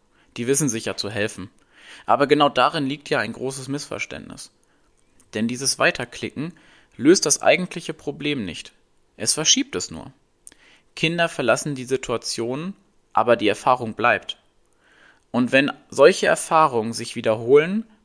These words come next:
passiert etwas, das man in der Psychologie Desensibilisierung nennt. Das bedeutet,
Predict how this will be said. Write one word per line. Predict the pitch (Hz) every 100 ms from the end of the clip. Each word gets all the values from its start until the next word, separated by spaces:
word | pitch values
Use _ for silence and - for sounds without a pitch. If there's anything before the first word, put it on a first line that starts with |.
| -
passiert | 131 - 165 -
etwas, | 143 - 147 151
das | 117 127
man | 123
in | 107
der | 110
Psychologie | - 123 120 104 101 117 143 180 - _ _ -
Desensibilisierung | 143 147 135 135 127 123 120 120 113 107 92 76
nennt. | 62 - - _ _ _ - -
Das | 98
bedeutet, | - 92 98 139 - 175